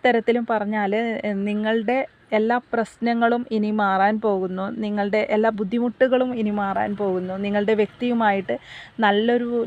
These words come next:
ലൈഫ് സ്റ്റൈ-, ഏ, ല-, ഒരു നല്ലൊരു ജീവിതം തന്നെ നിങ്ങൾക്ക് ലഭിക്കാൻ പോകുന്നു. നല്ലൊരു, ആ, ലൈഫ് സ്റ്റൈലിലോട്ട് നിങ്ങൾ മാറാൻ പോകുന്നു എന്നൊക്കെയുള്ളതിനെക്കുറിച്ചാണ് നമുക്കിവിടെ കാണാൻ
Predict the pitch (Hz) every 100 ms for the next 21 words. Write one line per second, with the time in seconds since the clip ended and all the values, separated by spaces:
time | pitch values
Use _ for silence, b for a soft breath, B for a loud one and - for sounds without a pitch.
0 | 214 208 220 - - - 240 208 - 196
1 | 190 185 214 208 208 214 226 214 233 262
2 | 302 285 - - - - - - - -
3 | - - 220 190 214 214 240 247 - 240
4 | 220 202 185 - 208 196 190 208 196 180
5 | - 190 190 180 170 - 175 - - 202
6 | 196 202 214 - B B B - 196 196
7 | 202 214 220 - - - 214 208 214 214
8 | 220 214 - - 202 196 202 196 190 202
9 | 220 214 196 202 220 262 214 202 202 220
10 | 202 190 196 190 202 - 190 190 185 180
11 | 190 190 196 190 185